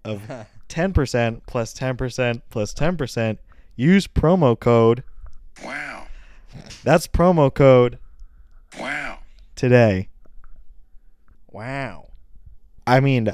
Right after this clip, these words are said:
Speaker 1: I don't know where they keep finding the sponsors for this podcast, but it's unreal.
Speaker 2: They, our producer keeps just doing a bang up job, uh, of finding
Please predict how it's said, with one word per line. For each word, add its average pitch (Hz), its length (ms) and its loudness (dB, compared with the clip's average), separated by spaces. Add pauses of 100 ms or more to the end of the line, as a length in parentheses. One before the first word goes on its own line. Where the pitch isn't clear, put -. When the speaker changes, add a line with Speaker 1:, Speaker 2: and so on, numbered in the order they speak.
(160)
Speaker 1:
I 120 100 4
don't 160 220 4
know 143 500 4
where 131 420 2
they 131 140 2
keep 123 240 -8
finding 120 380 -2
the 117 80 -4
sponsors 110 540 -4
for 117 180 -10
this 110 160 -6
podcast, 101 640 -4
but 104 120 -4
it's 104 140 -4 (100)
unreal. 117 680 -2
Speaker 2:
They, 101 320 -2
our 117 120 -2
producer 101 680 -8
keeps - 340 -14
just - 320 -12 (420)
doing 117 220 -6
a - 40 -12
bang 95 300 -10
up 90 120 -10
job, 90 340 -12 (500)
uh, 104 280 -10 (340)
of 110 160 -8
finding 101 520 -8